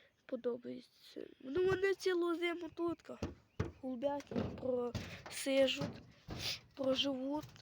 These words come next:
як би скажучи, ну, бо ястреб, ви знаєте, що зима, це всутий режим на закриття голубів. Голуби мають бути успокоєні, заперті, ніхто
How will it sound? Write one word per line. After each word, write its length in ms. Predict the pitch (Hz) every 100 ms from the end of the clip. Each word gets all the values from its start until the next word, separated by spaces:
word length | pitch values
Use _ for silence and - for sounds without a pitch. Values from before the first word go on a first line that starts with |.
| -
як 300 | 277 269 247
би 120 | 285
скажучи, 640 | - 302 285 285 269 285 269
ну, 200 | 277 269
бо 300 | 269 269 269 - _ _ -
ястреб, 420 | 277 - 302 277 - - _ _ -
ви 100 | 269
знаєте, 500 | 254 294 240 233 240
що 220 | - 269
зима, 560 | 240 240 233 247 302 370 -
це 260 | 277 262 -
всутий 920 | - - - - 277 285 - 247 247
режим 480 | 247 233 240 240 - - - - - - - - - - - - _ -
на 180 | 247
закриття 580 | 240 247 254 240 240 262
голубів. 460 | 247 233 240 247 - _ _ _
Голуби 560 | 262 302 311 302 240
мають 280 | 240 240 233
бути 240 | - - -
успокоєні, 1040 | 370 - 392 - 381 392 381 349 339 302
заперті, 840 | 240 339 392 403 392 370 349 -
ніхто 540 | 294 285 339 359 -